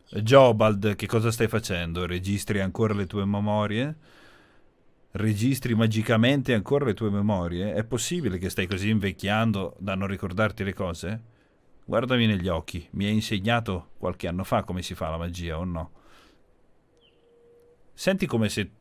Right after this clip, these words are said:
tuo nonno stesse parlando, e, ma non senti che voce ha, non senti che cosa dice, però noti che tutti quelli intorno al cerchio, di cui non vedi i volti a parte quello di Shin, e di questo davanti a te che sembra palesarsi di più, e tu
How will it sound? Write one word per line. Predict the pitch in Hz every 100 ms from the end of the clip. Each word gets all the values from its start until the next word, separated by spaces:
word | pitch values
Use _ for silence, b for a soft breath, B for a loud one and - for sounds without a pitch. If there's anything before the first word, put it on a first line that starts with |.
| _ _ _
tuo | 101
nonno | 110 131 127
stesse | 117 - 98
parlando, | 120 113 87 85 92 117 B B B B B B B _ _ _
e, | - 90 85 85
ma | 131
non | 156
senti | 143 85 87
che | 90
voce | 87 87 92
ha, | 80 78 -
non | 101 98
senti | 113 90
che | 90 85
cosa | 90 92
dice, | 85 82 87
però | 120 117
noti | 113 117
che | 104 101
tutti | - 143 -
quelli | 117 117 107
intorno | 107 113 107 101
al | -
cerchio, | 110 92 78 95 92
di | 98
cui | 139
non | 147 107
vedi | 123 107
i |
volti | 107 104 98
a |
parte | 98 92
quello | 95 101
di | 92
Shin, | 90 107 90 85 82 B B B
e | -
di | 98
questo | 107 147 - 131
davanti | 107 110 113
a |
te | 107 131
che | 98 92
sembra | - 104 117
palesarsi | - - 107 101 120 110 107
di | 98
più, | 110
e | 98
tu | 101